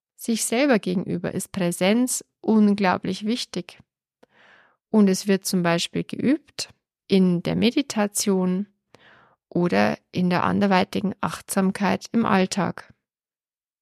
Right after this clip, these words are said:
Also, liebe Hörerin, lieber Hörer, es ist nie zu spät für einen Neuanfang,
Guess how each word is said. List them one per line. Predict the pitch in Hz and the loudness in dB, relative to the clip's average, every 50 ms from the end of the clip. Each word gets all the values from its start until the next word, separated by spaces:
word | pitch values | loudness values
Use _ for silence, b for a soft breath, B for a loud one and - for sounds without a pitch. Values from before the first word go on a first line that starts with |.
| _ _ B B B B B B B B B B B _ - | _ _ B B B B B B B B B B B _ 0
Also, | - 233 233 226 220 214 - - 160 156 156 190 202 _ _ _ _ _ _ _ _ _ | 2 4 6 6 4 4 2 0 -2 -4 -4 -8 -12 _ _ _ _ _ _ _ _ _
liebe | - 208 208 247 277 277 302 294 262 | 0 0 2 2 2 2 2 0 2
Hörerin, | 240 226 208 196 202 202 196 208 208 220 233 247 - _ _ _ | 4 2 2 2 2 0 0 0 0 0 0 -2 -4 _ _ _
lieber | - 208 196 196 190 190 185 165 | -2 0 0 2 2 0 0 0
Hörer, | 175 185 170 165 170 180 202 220 233 - _ b b b b b b b b b _ | -2 -2 -4 -2 -2 -2 -2 -2 -4 -8 _ b b b b b b b b b _
es | - 202 196 202 | -2 0 0 0
ist | 202 202 - - | 0 0 2 4
nie | 208 214 233 254 277 | 4 4 4 2 0
zu | - - - | -2 -4 -6
spät | 247 - - - 170 185 190 190 - - - _ _ _ | -6 -6 -4 -4 -2 -2 -2 -2 -4 -10 -16 _ _ _
für | - - - - | -12 -8 -4 -2
einen | - 196 202 202 196 | 2 4 4 4 4
Neuanfang, | 185 185 185 185 180 - 180 175 175 - - - 156 160 170 185 | 2 2 0 0 0 -2 -2 -2 -4 -6 -8 -8 -6 -6 -6 -8